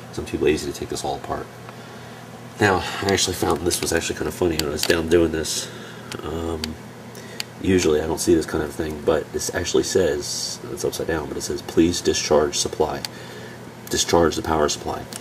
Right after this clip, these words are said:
Because even though it's not plugged in, those capacitors are charged, and this is getting a whole lot of power still in it. And you don't wanna release that. A, you don't wanna short anything out and, uh, ruin any of the components, and B, you,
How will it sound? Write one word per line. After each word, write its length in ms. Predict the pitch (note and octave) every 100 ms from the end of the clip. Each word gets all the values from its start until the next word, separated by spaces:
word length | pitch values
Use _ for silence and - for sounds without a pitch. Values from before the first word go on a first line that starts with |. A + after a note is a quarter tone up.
| - - - -
Because 380 | - C2+ C2+ -
even 140 | F2 F#2+
though 80 |
it's 120 | G2 G#2
not 120 | G#2
plugged 260 | A2 F#2+
in, 240 | G#2 E2 D#2 - - - - - -
those 200 | D#2+ -
capacitors 520 | E2+ E2 - F2+ E2+
are 60 |
charged, 500 | E2 F2+ E2 C#2 - -
and 120 | D#2 C#2+
this 160 | -
is 100 | D#2+
getting 220 | - D#2
a 80 | D2
whole 240 | D2 D#2+ D#2+
lot 200 | E2 D2+
of 100 | D2+ - -
power 320 | E2 D2+ D#2
still 260 | - C#2+ D2+
in 100 | B1+
it. 60 | - - - - - - - - - - - - - -
And 340 | D2 C2+ C2+
you 100 | C#2 -
don't 160 | F2
wanna 140 | E2+ E2+
release 380 | D#2+ D#2+ D#2+ -
that. 160 | D2+ -
A, 140 | F2
you 140 | E2 D#2+
don't 120 | D2
wanna 120 | D#2
short 240 | - D2+
anything 340 | D2+ D2 C#2+ D2
out 200 | D2 C2+ - - - - - -
and, 320 | D2+ C#2 C2
uh, 280 | C2+ C#2 C#2 - - - - -
ruin 220 | E2 E2+ D2+
any 140 | D2
of 60 | C#2+
the 60 |
components, 520 | - F#2 D#2 D2+ C2+ -
and 200 | D#2 D2+
B, 300 | E2 D2 C#2 - - - -
you, 340 | D3+ D2 C#2+